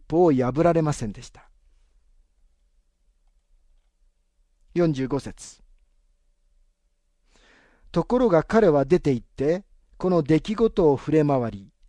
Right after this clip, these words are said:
言い広め始めた。そのためイエスは表立って町の中に入ることができず、町外れの寂しいところにおられた。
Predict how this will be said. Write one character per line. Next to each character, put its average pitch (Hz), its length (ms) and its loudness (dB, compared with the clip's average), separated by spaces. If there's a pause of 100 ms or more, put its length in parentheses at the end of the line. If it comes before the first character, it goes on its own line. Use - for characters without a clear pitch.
(140)
言 196 180 0
い 208 40 -2
広 185 280 -2
め 185 80 0
始 131 260 -6
め 92 120 -14
た。 - 180 -20 (1600)
そ 190 160 -2
の 208 120 2
た 190 100 4
め 180 140 2
イ 190 100 2
エ 247 80 6
ス - 160 -4
は 151 160 6
表 202 320 4
立 196 140 4
っ 180 60 4
て 151 260 2
町 139 380 0
の 214 120 2
中 214 240 0
に 147 140 0
入 175 260 2
る 143 100 -4
こ 131 140 -10
と 127 140 -8
が 123 140 -4
で 117 120 -4
き 139 160 -6
ず、 - 200 -20 (600)
町 160 380 0
外 196 260 -2
れ 156 140 2
の 180 240 -2 (160)
寂 175 360 -2
し 233 240 -6
い 180 60 -8
と 160 140 -4
こ 165 140 -6
ろ 185 80 0
に 175 120 0
お 131 80 -2
ら 107 120 -6
れ 101 120 -14
た。 - 220 -20